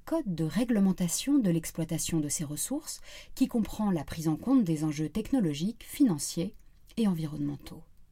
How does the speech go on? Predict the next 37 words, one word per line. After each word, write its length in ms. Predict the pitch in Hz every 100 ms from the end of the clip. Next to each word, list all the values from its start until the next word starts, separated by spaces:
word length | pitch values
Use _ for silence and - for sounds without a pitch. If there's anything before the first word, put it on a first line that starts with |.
| -
Venons-en 560 | 190 302 262 208 285
aux 200 | 311 180
enjeux 400 | 185 180 208 269
géostratégiques. 1000 | 294 233 269 269 - 175 160 156 - - - - - -
Après 280 | 165 -
la 120 | 202 143
conquête 320 | 156 190 175
spatiale 500 | - 151 - 285 196
et 60 |
le 100 | 151
domaine 300 | 151 147 135
cyber, 560 | 143 - 190 269 262 - - - -
les 220 | 240 240
abysses 320 | 220 285 -
sont 280 | - 294 311
un 140 | 208 190
nouvel 420 | 226 302 285 269
espace 400 | 226 - 277 -
possible 560 | - 196 - 285 202 165
de 80 |
conflictualité 1040 | 170 - 294 - 233 - 214 202 180 202 190 - - - -
et 80 | 294
l'on 160 | 262
n'hésite 360 | 226 202 180 -
plus 360 | - 262 285
à 80 | 185
parler 400 | 165 180 180 247
de 140 | 190 170
guerre 420 | 156 240 240 185
des 140 | 165
grands 240 | - 170 170
fonds 220 | - 175
marins 380 | 160 151 190 208 180
dans 100 | 180
les 120 | 165
discours 360 | 160 - 165
stratégiques. 720 | - - 151 160 151 151 -